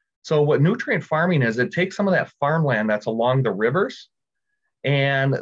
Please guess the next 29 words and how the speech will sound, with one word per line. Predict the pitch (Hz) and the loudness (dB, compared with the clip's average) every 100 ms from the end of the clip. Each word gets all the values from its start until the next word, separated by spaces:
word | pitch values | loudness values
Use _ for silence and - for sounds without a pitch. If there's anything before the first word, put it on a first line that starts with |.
| 117 | -4
then | 139 135 131 | -2 0 0
it | 120 | 0
goes | 123 165 165 | 0 0 0
kinda | - 147 131 | -2 -2 -2
through | - 151 139 | 0 0 2
a | 113 123 117 113 - | 2 2 0 -2 -8
cycle | - 135 135 127 | -4 -2 0 -2
process. | 107 127 131 143 110 104 107 - | -4 -4 -4 -2 -2 -2 -4 -10
And | 113 117 117 117 - _ | -8 -4 -2 -4 -10 _
through | 190 | -2
that | 165 - | -2 -2
process, | 135 143 117 - | -4 -2 -4 -6
it | 120 - | -10 -4
takes | 143 139 | -4 -4
out | 135 131 113 - _ _ _ - | -2 0 -2 -6 _ _ _ -4
the | 117 113 110 - _ | -2 -2 -4 -10 _
nitrogen, | 113 131 135 139 147 143 143 135 | -2 -2 0 0 2 2 0 -2
the | 131 | -4
phosphorus, | - 117 127 - 131 131 135 131 - | -2 -2 -4 -4 -2 0 0 -4 -6
and | 110 107 | -4 -4
the | - | -4
carbon, | 208 208 85 - _ _ _ _ _ _ _ _ _ _ | -2 0 -2 -8 _ _ _ _ _ _ _ _ _ _
and | 127 127 127 123 127 147 | -4 0 0 0 -2 -4
for | - 151 143 | -2 0 2
a | 135 | 2
tenth | 131 - 160 156 | -2 -2 -2 0
of | 127 | -2
the | 110 107 | -2 -6
cost. | - 98 - - - | -4 -4 -4 -14 -20